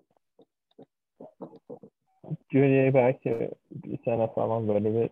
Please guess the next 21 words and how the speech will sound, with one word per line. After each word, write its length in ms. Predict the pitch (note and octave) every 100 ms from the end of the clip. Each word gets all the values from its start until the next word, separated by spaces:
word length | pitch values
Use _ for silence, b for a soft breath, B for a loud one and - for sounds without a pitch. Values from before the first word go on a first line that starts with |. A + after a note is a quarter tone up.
| -
tatilde 640 | - A#2+ A#2 - C3 C3+ A#2+
sokup 380 | A2 G#2 - B2 -
sonra 400 | A#2+ A#2 A#2 - _ _ - _ _ _ _ _ -
iki 280 | - - B2
sene 320 | A#2+ A2 A#2+ - _ _ _ - -
full 160 | C3 -
şampiyon, 640 | C3 B2 B2 - B2 A#2 A#2
b-, 60 | A#2+ _ -
bütün 360 | C#3+ C3 C3
sene 280 | A#2+ A#2+ A#2
boyunca 280 | A#2+ A#2 A#2+
şampiyon 460 | C3 A#2+ - A#2+ G#2+
da 40 |
yapabilirler. 640 | F#2+ - A#2 G#2 F#2 F#2+ A2+ _ _ _ _ _ _ _ _ _ _ B2
Ben 140 | A2+
öyle 340 | G#2+ G#2+ G#2+
bir 80 | A2
şey 160 | - G#2+
de 120 | -
bekliyorum 500 | G2+ - - G#2+ A2
yani. 180 | G2+